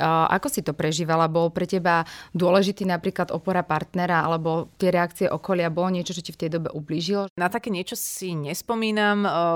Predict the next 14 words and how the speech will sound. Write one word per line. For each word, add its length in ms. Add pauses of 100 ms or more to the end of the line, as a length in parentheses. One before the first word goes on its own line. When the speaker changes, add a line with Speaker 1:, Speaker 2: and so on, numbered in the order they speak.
Speaker 2:
každý 320
bol 480
ku 140
mne 260
milý, 320
súcitný, 720
mala 160
som 240
aj 160
oporu 400
partnera, 800
ono 400
je 80
to, 320